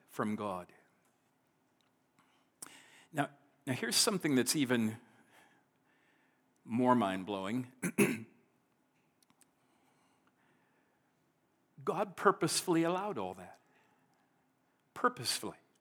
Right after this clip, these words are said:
allowed all that. He allowed it all because the spread of sin throughout the world to every people, language, and nation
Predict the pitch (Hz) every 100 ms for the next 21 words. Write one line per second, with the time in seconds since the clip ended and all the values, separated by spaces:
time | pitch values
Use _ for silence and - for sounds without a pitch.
0 | - 143 170 170 110 90 - 113 123 _
1 | _ _ _ _ _ _ _ - - 175
2 | 165 165 214 240 151 104 127 - - -
3 | _ _ _ _ _ - 104 95 107 156
4 | - - - _ 147 151 - - 247 160
5 | 117 139 160 - - - _ _ _ _
6 | _ _ _ _ _ _ 131 135 135 -
7 | - - 202 190 214 220 208 - 180 165
8 | - - - 175 147 127 104 - - 120
9 | 127 151 - 151 139 139 123 104 92 -
10 | _ _ - 147 - 156 160 156 151 151
11 | 139 123 107 98 123 127 117 107 107 113
12 | 120 117 - 110